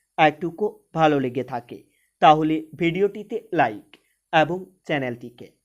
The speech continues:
অবশ্যই সাবস্ক্রাইব করে মাতা রানীর সত্যিকারের ভক্তরা কমেন্টে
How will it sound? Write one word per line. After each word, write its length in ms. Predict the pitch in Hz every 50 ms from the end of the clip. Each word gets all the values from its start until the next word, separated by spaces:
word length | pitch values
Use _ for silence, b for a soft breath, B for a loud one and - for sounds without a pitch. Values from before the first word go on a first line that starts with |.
| _ _ _ _
অবশ্যই 520 | - 170 165 175 190 185 - 220 220 220 - - _
সাবস্ক্রাইব 580 | - 156 135 139 - - 143 135 139 147 143 - - _
করে 260 | - 160 156 165 165 b b b b b b _ -
মাতা 320 | 170 170 165 170 170 208 196
রানীর 380 | 196 196 196 208 226 - - _ _
সত্যিকারের 760 | - - 190 175 175 - 214 - - 202 196 196 220 214 - - _ -
ভক্তরা 540 | 135 123 110 107 - - 117 95 - - - _ _ _ _ _ _ -
কমেন্টে 500 | 196 175 170 175 202 208 - - -